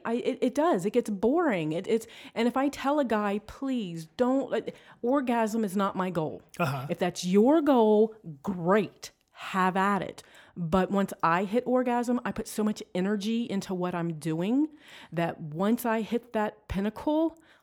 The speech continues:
Speaker 1: I'm done.
Speaker 2: Mm-hmm.
Speaker 1: I'm like a guy. I will roll over and go to sleep. There is no more. <laughs>
Speaker 2: Right.
Speaker 1: I've given my all. So I would much rather, eh, just, just play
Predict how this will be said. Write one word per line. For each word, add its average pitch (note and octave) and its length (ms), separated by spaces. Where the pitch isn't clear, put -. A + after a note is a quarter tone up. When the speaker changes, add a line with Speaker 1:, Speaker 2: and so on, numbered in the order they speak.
Speaker 1:
I'm G#3+ 160
done. G3+ 540
Speaker 2:
Mm-hmm. F#3 180
Speaker 1:
I'm A#3+ 240
like B3 200
a - 40
guy. A3 480
I F#3+ 160
will A#3+ 140
roll G#3 320
over G3+ 340
and G3 200
go F3+ 180
to F#3 140
sleep. - 560
There G#3 240
is B3+ 340
no B3 180
more. A#3+ 480
<laughs> E4+ 140
Speaker 2:
Right. E3 220
Speaker 1:
I've G3+ 240
given G3+ 300
my F#3 200
all. A3+ 500
So G#3 300
I A3 180
would D4 180
much A3 320
rather, F3 560
eh, - 180
just, F#3 300
just F3 240
play G3 500